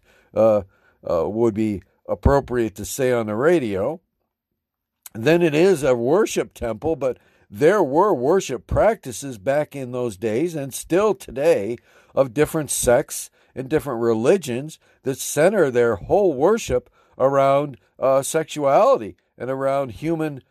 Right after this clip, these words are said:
uh, interactions and relationships rather than around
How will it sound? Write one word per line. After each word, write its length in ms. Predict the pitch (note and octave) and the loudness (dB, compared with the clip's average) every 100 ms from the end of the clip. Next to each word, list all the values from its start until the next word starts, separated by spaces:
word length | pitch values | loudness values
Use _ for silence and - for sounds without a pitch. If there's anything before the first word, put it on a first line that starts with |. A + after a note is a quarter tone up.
| _ - | _ -4
uh, 320 | A#2+ B2 A#2+ | 0 0 -2
interactions 800 | D3+ D#3 D#3 D3+ E3+ - F#3 D#3 | -4 -2 0 2 2 0 -6 -4
and 120 | F3+ | -2
relationships 880 | F#3 G3 C4 E4+ D#3+ B2 C3+ G2+ - | 0 2 2 -2 -6 -4 -4 -4 -2
rather 360 | B2 B2+ B2 A#2+ | 2 2 2 0
than 300 | A#2+ A2+ F#2+ _ - | -2 -4 -8 _ -4
around 640 | A2 B2 D3+ D3+ C#3 C3 | 2 4 6 4 0 -6